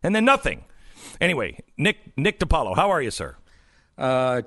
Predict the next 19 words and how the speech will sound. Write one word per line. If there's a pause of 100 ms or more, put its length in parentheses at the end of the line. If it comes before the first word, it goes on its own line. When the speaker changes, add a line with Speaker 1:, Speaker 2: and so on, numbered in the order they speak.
Speaker 2:
tremendous,
Glenn.
You
look
like
a
professor
at
Berkeley
teaching
women's
studies. (120)
Speaker 1:
<laughs>
I (100)
don't,
I
don't
know
why.